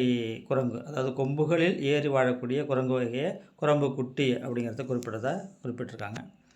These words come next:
குருளை, நாம சிங்க குருளை அப்படின்னு படிச்சிருப்போம். இப்ப தொல்காப்பியத்துல எது எதுக்கு சொல்லியிருக்காங்கன்னா பார்த்தீங்கன்னா, அஹ், நாய், பன்றி, புலி,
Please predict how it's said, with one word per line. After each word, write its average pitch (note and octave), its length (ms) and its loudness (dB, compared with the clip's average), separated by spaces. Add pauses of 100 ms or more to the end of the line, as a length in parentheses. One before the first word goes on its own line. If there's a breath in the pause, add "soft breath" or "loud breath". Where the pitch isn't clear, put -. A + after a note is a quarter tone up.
(300 loud breath)
குருளை, E3 640 6
நாம E3 280 0 (440 loud breath)
சிங்க F#3+ 380 4
குருளை E3 360 6
அப்படின்னு D3 340 0 (640)
படிச்சிருப்போம். A#2+ 520 -6 (600 soft breath)
இப்ப E3+ 60 4
தொல்காப்பியத்துல E3+ 580 6
எது C#3+ 200 6
எதுக்கு C#3+ 200 2
சொல்லியிருக்காங்கன்னா B2+ 480 -2
பார்த்தீங்கன்னா, B2+ 460 -2 (1900 soft breath)
அஹ், D#3+ 160 2
நாய், D#3+ 540 6
பன்றி, D#3 520 4
புலி, D#3+ 420 0